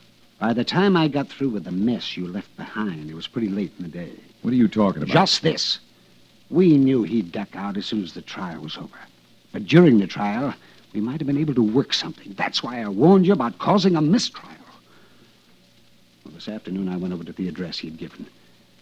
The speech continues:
Speaker 1: And he moved out a few hours after your break.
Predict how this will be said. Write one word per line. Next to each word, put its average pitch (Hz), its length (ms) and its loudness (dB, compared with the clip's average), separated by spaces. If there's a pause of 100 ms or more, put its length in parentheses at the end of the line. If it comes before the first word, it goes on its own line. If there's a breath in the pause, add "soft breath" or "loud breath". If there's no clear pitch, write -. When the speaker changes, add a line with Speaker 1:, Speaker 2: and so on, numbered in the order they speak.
(100)
Speaker 1:
And - 100 -4
he 110 40 6
moved 165 300 10
out 127 260 -4 (320)
a - 60 -16
few 160 240 6
hours 85 280 -8
after 120 220 -4
your 98 140 -4
break. 80 340 -14